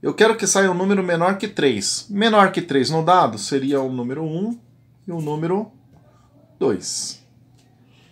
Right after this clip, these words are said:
Então, um total de dois eventos. E o número de eventos possíveis? Bom, o número de eventos possíveis...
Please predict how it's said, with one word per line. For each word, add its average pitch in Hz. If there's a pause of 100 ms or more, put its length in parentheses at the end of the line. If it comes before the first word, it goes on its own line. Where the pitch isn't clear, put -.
(160)
Então, 143
um 143
total 160 (2500)
de 123
dois 151
eventos. 110 (960)
E 226
o 233
número 190
de 180
eventos 160
possíveis? 151 (720)
Bom, 135 (440)
o -
número 196
de 170
eventos 135
possíveis... 185